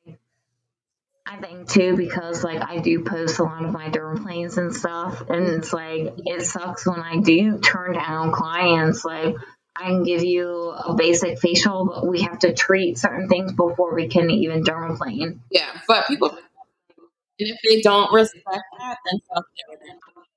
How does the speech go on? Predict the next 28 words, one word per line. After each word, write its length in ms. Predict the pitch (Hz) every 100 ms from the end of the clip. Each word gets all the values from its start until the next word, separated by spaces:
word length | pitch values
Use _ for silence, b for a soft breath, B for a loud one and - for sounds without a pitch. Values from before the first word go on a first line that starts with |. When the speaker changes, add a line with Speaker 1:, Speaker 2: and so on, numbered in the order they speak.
| _ -
Speaker 2:
for 80 | -
you. 360 | - - 180 - _ _ _ _ _ _ - _ _ _ _ _ _ -
You 240 | 214 233 220
know, 120 | 220
like, 260 | 220 226 -
always 500 | 214 226 240 233 208
never 320 | 185 196 226 226
be 100 | 226
afraid 540 | 226 - 196 202 202 208 _ - 190
to 100 | 156 - _ -
end 240 | 196 214
a 100 | 226
service 520 | 220 196 185 190 190 180
or 80 | 185
to 60 | 175
lose 240 | 175 180
a 60 | 185 -
client, 300 | 170 160 151
'cause 160 | 165 170
you'll 220 | 165 160
have 260 | 160 160 190
two 240 | 214 359 359
Speaker 1:
Yeah. 140 | 262 - - - 302 - _ _ _
No. 680 | 202 220 220 185 - 226 214
Speaker 2:
you 140 | 196 190
know, 220 | 180 165
Speaker 1:
Mm-hmm. 140 | 156 170
Speaker 2:
that 140 | 170